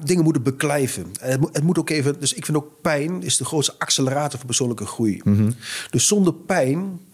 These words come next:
Speaker 1: zonder dat je er een prijs voor hoeft te betalen, ga je jezelf niet verbeteren.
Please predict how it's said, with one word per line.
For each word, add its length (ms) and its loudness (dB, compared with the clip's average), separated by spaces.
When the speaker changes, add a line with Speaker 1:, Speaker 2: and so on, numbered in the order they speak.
Speaker 1:
zonder 300 2
dat 120 0
je 60 0
er 60 4
een 120 -4
prijs 320 2
voor 100 0
hoeft 140 -2
te 60 -8
betalen, 640 -2
ga 160 -2
je 60 2
jezelf 240 2
niet 120 -2
verbeteren. 500 -2